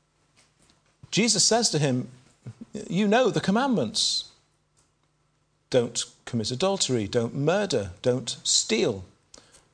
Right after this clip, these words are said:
don't bear false witness, honor your father and mother." And the man replies, "These are things that I have kept." In other words,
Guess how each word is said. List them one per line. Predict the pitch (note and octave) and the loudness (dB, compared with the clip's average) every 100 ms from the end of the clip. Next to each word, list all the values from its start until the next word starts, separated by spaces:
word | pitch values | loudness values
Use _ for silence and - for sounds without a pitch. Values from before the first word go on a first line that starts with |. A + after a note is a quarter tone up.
| _ | _
don't | G#2+ G#2+ | -6 -4
bear | - A#2+ | -2 -2
false | A2 - D3 - - | -2 -2 -2 -2 -2
witness, | A3+ - G#2 - - | -4 -4 -4 -4 -2
honor | F3 F#3+ | -2 0
your | F#3 F#3+ | -2 -2
father | - B2+ B2 C#3 C3 - | 0 0 2 -2 -4 -4
and | F3 E3+ | -4 0
mother." | E3+ C4 C#3+ G2+ - - - - | 2 4 2 0 -8 -14 -14 -2
And | D3+ D3 | 0 2
the | |
man | C#3+ D#3 B3+ C#4+ | 4 4 4 4
replies, | F#3 F3+ B2 G#2+ B2 D#3 - - | 2 2 0 2 2 0 0 -4
"These | D3+ B2 C3+ F#3+ | -2 0 0 0
are | A3+ | -2
things | A3+ - A2 G#2+ G#2+ | -4 -4 -4 -2 -2
that | G#3+ | -2
I | B2 G#2+ | -2 -2
have | G#2 F3 | -4 -6
kept." | - - D4 - - - - - - - - - - _ _ _ _ _ _ _ _ _ _ _ _ _ _ _ _ _ - - - _ | -6 -4 -4 -4 -4 -6 -8 -18 -20 -20 -20 -20 -20 _ _ _ _ _ _ _ _ _ _ _ _ _ _ _ _ _ -20 -20 -20 _
In | F#3 | 0
other | D4 D#4 | 4 4
words, | E3 G#2+ C3 - - - - | 4 4 2 2 0 -2 -10